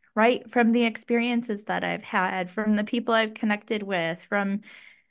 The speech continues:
the things that I've learned, from the practices I've taken into my life, I've come to know the world in a certain way.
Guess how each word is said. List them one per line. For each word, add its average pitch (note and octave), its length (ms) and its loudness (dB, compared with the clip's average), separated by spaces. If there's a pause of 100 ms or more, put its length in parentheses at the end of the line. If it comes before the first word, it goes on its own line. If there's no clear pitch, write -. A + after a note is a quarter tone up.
(160)
the G#3+ 100 2
things A#3 400 0
that G#3 140 0
I've G3 240 0
learned, F#3 680 -4 (220)
from G#3 220 4
the G#3 60 0
practices G#3+ 600 -2
I've F#3+ 180 0
taken G3+ 340 -4
into F#3+ 260 -8
my F3+ 180 -6
life, F3+ 420 -10
I've G#3 200 -4
come A3+ 240 0
to A#3 120 -2
know G#3 200 0
the G3+ 100 -2
world F#3+ 580 -4 (1120)
in G#3+ 160 2
a G#3 40 2
certain G3+ 280 -2
way. - 380 -2